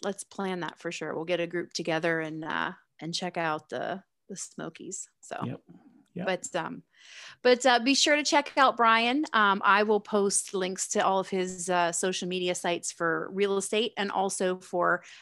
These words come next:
Speaker 1: uh, the Gears podcast, which is, which is awesome. And definitely take a listen to that. And, um,
Speaker 2: Thank you.
Speaker 1: looking forward to, uh,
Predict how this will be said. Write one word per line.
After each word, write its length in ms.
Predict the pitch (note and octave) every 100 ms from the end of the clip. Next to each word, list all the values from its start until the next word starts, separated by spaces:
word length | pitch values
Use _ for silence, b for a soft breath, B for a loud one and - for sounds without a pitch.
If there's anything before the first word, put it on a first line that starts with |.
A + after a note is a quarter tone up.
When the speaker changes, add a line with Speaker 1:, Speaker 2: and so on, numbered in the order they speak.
| -
Speaker 1:
uh, 640 | F#3+ F#3 F3+ F3 E3+ D#3+ - -
the 180 | F#3 F3+
Gears 320 | F#3 F3+ E3
podcast, 640 | - E3+ - - F3+ -
which 200 | F3 E3
is, 420 | E3+ F#3 E3+ - -
which 220 | G3 F#3+
is 140 | F3
awesome. 500 | B2 D#3+ - E3+ E3
And 260 | D#3+ D#3+ - _
definitely 380 | - F3 F3+ F3
take 200 | F#3 D#3
a 60 | -
listen 280 | D#3+ - E3
to 80 | D#3+
that. 260 | E3 -
And, 220 | C#3 B2 E3 B B B -
um, 280 | E3+ E3+ D#3+
Speaker 2:
Thank 200 | E3 E3
you. 120 | A#2+ - - _ _ F#3+
Speaker 1:
looking 320 | F3 G3 F3
forward 440 | - F#3 E3 E3 -
to, 220 | F3 E3 E3
uh, 200 | D#3